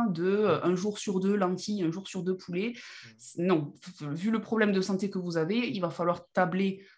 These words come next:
Speaker 1: dans les produits animaux qui apportent beaucoup de nutriments, de la densité nutritionnelle, et clairement, avec un bol de lentilles, on ne va pas y arriver.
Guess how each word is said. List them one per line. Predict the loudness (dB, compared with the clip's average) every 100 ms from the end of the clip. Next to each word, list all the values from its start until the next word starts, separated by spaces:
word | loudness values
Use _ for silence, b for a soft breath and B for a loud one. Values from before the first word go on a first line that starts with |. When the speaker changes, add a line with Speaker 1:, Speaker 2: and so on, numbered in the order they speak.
| B
Speaker 1:
dans | 0 2
les | 2
produits | 2 2 4
animaux | 4 2 2 -2
qui | -4 0 0
apportent | 0 _ _ -4 -4 -4 -10 -6
beaucoup | -2 -2 0 0
de | 0
nutriments, | -2 -4 -2 0
de | 0 0
la | -2
densité | 0 -2 -2 -4
nutritionnelle, | -4 -4 -8 -6 -4 -4 -4
et | -8
clairement, | -8 -2 0 0
avec | 0 0
un | -2
bol | 0 0
de | -2
lentilles, | -2 -4 -4 -2
on |
ne | -2
va |
pas | 0
y | -2
arriver. | -2 -8